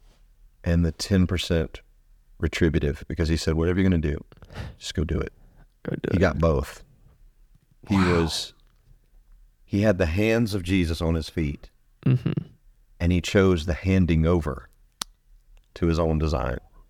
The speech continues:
Speaker 2: Wow. That's
Speaker 1: That's
Speaker 2: powerful.
Speaker 1: the great tragedy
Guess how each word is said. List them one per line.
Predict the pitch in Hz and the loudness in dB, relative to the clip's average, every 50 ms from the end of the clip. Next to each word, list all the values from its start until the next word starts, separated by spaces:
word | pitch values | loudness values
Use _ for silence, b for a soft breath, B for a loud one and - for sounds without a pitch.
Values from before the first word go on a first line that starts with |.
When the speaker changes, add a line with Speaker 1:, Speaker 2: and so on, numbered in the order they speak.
| _ - - - - - - - _ - - - - _ _ - - - _ - | _ -20 -20 -20 -20 -20 -20 -20 _ -20 -20 -20 -20 _ _ -20 -20 -18 _ -2
Speaker 2:
Wow. | 143 156 160 160 160 151 143 127 117 113 110 110 117 - - _ _ _ - - _ _ - - - - - | 0 2 2 4 4 4 4 4 2 0 -2 -6 -8 -12 -16 _ _ _ -20 -20 _ _ -20 -20 -20 -16 -6
That's | - - 87 87 90 - - | -2 2 4 4 4 4 2
Speaker 1:
That's | - 131 - | 0 0 0
Speaker 2:
powerful. | - 127 - - - - - - - _ _ | -2 -4 -4 -6 -8 -10 -10 -12 -16 _ _
Speaker 1:
the | - 80 98 90 | -2 2 2 2
great | 78 80 90 87 87 92 92 90 87 - | 2 0 0 2 4 4 4 4 2 0
tragedy | - - - 85 82 78 78 73 80 80 78 - | -2 0 2 2 2 2 0 0 0 0 -2 -2